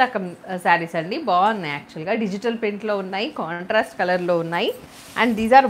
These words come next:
warm silk sarees, సూపర్బ్ కలర్స్. మంచి ప్రింట్స్. ఓకే, so లుక్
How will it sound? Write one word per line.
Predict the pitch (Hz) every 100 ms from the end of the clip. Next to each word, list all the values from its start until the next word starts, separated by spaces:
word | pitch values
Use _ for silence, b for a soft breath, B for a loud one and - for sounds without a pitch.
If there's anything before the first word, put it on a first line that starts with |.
| 165
warm | 185 311 320
silk | 277 -
sarees, | 175 120 151 508 - - - - - - - - - - -
సూపర్బ్ | 262 277 262 -
కలర్స్. | 185 185 - 208 - - -
మంచి | 277 262 - 247
ప్రింట్స్. | 180 165 - 170 - - - - - - B B B B B - - 240
ఓకే, | 415 480 - - - - -
so | 220
లుక్ | 202